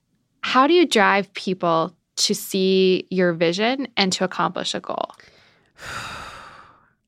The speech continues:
Speaker 2: Well, the hard part here is you said your vision, right?
Speaker 1: Yeah.
Speaker 2: So knowing that it's your vision, it's like, how do you get them passionate about your vision?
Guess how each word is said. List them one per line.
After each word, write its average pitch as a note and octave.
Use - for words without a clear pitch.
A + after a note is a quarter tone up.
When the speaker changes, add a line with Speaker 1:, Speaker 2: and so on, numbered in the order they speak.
Speaker 2:
Well, G3
the G3
hard A3+
part F#3
here D#3+
is D3
you D3+
said C#3+
your C#3
vision, C3+
right? -
Speaker 1:
Yeah. E3
Speaker 2:
So D#3
knowing A3
that G3
it's D#3
your D3
vision, C3+
it's -
like, -
how E3+
do F#3
you D#3+
get D3+
them B2+
passionate F#3+
about C3+
your B2
vision? C3